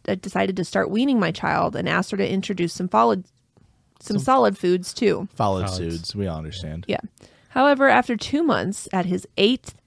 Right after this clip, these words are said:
Speaker 1: so this is his eighth month, I started to feel like something just wasn't adding up.
Speaker 2: When do you normally start weaning off?
Speaker 1: Um, you can start, like, purees as early as four months, um, but typically between, like, six months and on is when you start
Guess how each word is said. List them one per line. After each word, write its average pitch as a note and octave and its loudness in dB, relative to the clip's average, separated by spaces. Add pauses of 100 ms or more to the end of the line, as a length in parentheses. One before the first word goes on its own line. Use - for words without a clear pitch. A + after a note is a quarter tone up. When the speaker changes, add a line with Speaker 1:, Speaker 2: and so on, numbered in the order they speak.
Speaker 1:
so F#3+ -2
this F3+ -4
is F3+ -6
his F3+ -4
eighth A3 0
month, F#3+ 0 (500)
I G3+ 4
started A3 2
to B3 -4
feel A3 2
like G#3 0
something A3 0
just A#3 -6
wasn't G3 2
adding F3 0
up. - -6 (240)
Speaker 2:
When B2 2
do E3 0
you F3+ 2
normally A2 2
start F#2 -4
weaning D#2+ -8
off? - -10 (1080)
Speaker 1:
Um, A3+ 2
you B3 -2
can B3 0
start, G#3+ 4
like, F#3 -2
purees G3 -2
as A3 -6
early F#3+ -2
as E3 -6
four F#3+ -6
months, B3+ -4 (720)
um, F3+ -2
but - -6
typically G#3 -2
between, F#3+ -6 (100)
like, G3 -10
six - -10
months F#3 -6
and F#3+ -6
on F3 -4
is F3+ -8
when F#3+ -8
you F3+ -6
start - -2